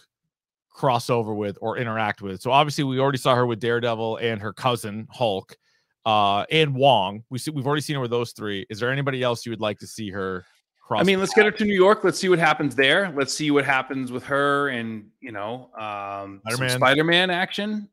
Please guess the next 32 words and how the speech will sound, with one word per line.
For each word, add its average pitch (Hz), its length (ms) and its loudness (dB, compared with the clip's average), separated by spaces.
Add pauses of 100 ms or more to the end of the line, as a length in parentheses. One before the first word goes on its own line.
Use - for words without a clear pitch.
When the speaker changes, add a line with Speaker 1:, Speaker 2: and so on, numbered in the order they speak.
(120)
Speaker 1:
Yeah. 202 60 -4
Speaker 2:
Let's - 160 -8
see 123 720 -4
some, 113 960 -6
let's 110 180 -14
see. 101 360 -10 (760)
I'm 113 80 -20
trying 120 200 -4
to 196 40 4
Speaker 1:
I - 40 -2
think, 302 200 -2
Speaker 2:
think. - 120 -20 (420)
Speaker 1:
I, 151 80 0
to 147 180 -2
me, 202 240 2
like, 185 280 2
Ant-Man 165 540 2
is 135 200 -4
always, 127 420 -2 (160)
Paul 160 220 4
Rudd's 131 340 0
Ant-Man 117 420 -6
is 101 140 -6
always 117 280 -4
a 107 80 -4
good 98 200 -10
character 180 200 2
Speaker 2:
Yeah. 226 180 2
Speaker 1:
to - 260 -14
spring, 123 380 -6
like, 110 200 -6
back, 110 220 0